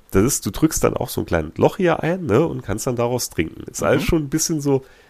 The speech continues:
Speaker 1: weiß nicht, du hast halt immer diesen Pappgeschmack schon dann am Mund, aber
Speaker 2: Mhm.
Speaker 1: könnte ich noch mit leben. Das Schlimme ist nur, früher, wenn du einen, äh, Plastikdeckel drauf gemacht hast, der hat den Becher immer noch so ein bisschen in Form gehalten. Wenn du jetzt hier ein bisschen Druck ausübst, dann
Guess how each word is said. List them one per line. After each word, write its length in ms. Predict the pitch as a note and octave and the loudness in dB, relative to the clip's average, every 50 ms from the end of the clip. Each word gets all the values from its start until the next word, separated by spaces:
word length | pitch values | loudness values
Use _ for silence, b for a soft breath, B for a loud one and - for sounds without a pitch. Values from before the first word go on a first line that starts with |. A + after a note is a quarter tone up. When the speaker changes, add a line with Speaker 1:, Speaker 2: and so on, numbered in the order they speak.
| b b | b b
Speaker 1:
weiß 240 | - - G2 F#2+ - | -2 -2 -2 -2 -2
nicht, 140 | F#2+ - - | -6 -6 -4
du 40 | F2+ | -4
hast 140 | G2+ - | -2 2
halt 140 | - B2+ B2 | 2 2 2
immer 140 | B2+ C3 B2+ | 2 -2 -4
diesen 220 | A#2 A#2 A#2 A2+ | -4 -6 -8 -10
Pappgeschmack 720 | - - - A#2 - - - F#2+ - - - E2 D#2+ - | -10 -8 -10 -10 -8 -6 -4 0 0 0 0 0 -6 -6
schon 240 | - - G2+ F2+ F2 | -6 -4 -4 -4 -2
dann 160 | E2+ E2+ F#2 | -2 -4 -4
am 160 | - - F#2 F#2 | -4 -4 -2 0
Mund, 260 | A#2 F#3 A3 - - | 0 0 -2 -2 0
aber 260 | - G2 - F#3+ G#3+ | 0 2 2 2 2
Speaker 2:
Mhm. 180 | A3 E3+ - - | 2 -2 -2 2
Speaker 1:
könnte 220 | - D3 F3 - | 2 2 2 2
ich 60 | - | 0
noch 100 | E3+ D#3+ | -2 0
mit 140 | D#3+ D#3 C3 | 0 0 0
leben. 200 | G2 F#2 F2+ F2 | -2 -2 -2 -2
Das 120 | F2 - - | -4 -4 -2
Schlimme 260 | - F3+ A#3+ B3 - | 0 0 0 0 0
ist 200 | - - - - | -2 -4 -4 -4
nur, 240 | F2+ E2 E2 F2+ - B B B B B B B B B B B B B B _ _ _ _ _ - | -2 -2 -2 -2 -4 B B B B B B B B B B B B B B _ _ _ _ _ -8
früher, 400 | - - - F#3+ G#3+ C#3+ F#2+ F2 | -4 2 6 8 10 10 8 8
wenn 100 | F#2 F#2 | 4 2
du 60 | G2 | 2
einen, 460 | F#2+ F#2+ - - - G#2 G2+ F#2+ F#2 | 0 -2 -4 -4 0 2 2 2 2
äh, 40 | F2+ | 2
Plastikdeckel 640 | - B2+ D#3 - - - - - - - - F#2+ | 2 2 2 2 2 -2 -4 -2 -2 0 0 -2
drauf 240 | - - F#2 F2+ - | 0 2 0 0 0
gemacht 220 | - G#2 A#2 - - | 0 -4 0 0 0
hast, 180 | D3 C3 - - | 0 -2 -2 -2
der 100 | - G#2+ | -2 -2
hat 100 | B2 - | -2 -2
den 80 | C#3 A#2+ | -4 -2
Becher 240 | - D3 C#3+ - C#3 | 0 -2 -2 -2 -2
immer 160 | C#3 C3+ C3 | -4 -4 -6
noch 100 | B2+ A#2 | -6 -6
so 120 | - - | -6 -4
ein 40 | A2 | -2
bisschen 260 | - D#3 - - D#3 | -2 -2 -2 -2 -4
in 80 | - A#2 | -6 -8
Form 320 | - - - C#3+ D3 B2+ | -4 0 2 2 2 2
gehalten. 480 | F#2 E2+ D#2+ D#2+ D2+ D2+ - - D#2 D#2+ B B B B B B B B | -2 -4 -4 -4 -4 -4 -6 -8 -12 -12 B B B B B B B B
Wenn 80 | G2+ G#2 | 2 6
du 100 | A#2 B2 | 6 6
jetzt 200 | C#3+ D3 - - | 6 4 2 0
hier 140 | - G3 F3 | 2 2 2
ein 80 | C#3 | 2
bisschen 360 | C3 - A3+ - - A#3+ F#3 - | 2 0 2 2 2 0 -2 -2
Druck 260 | - - A#3 - - | 2 2 2 2 4
ausübst, 720 | - G2+ F#2 - - - F2+ A2+ F3+ - - - - b b b b b - | 4 6 6 6 4 0 0 0 0 0 -4 -8 -8 b b b b b 2
dann 240 | A2 A2 A#2 - | 2 2 2 -2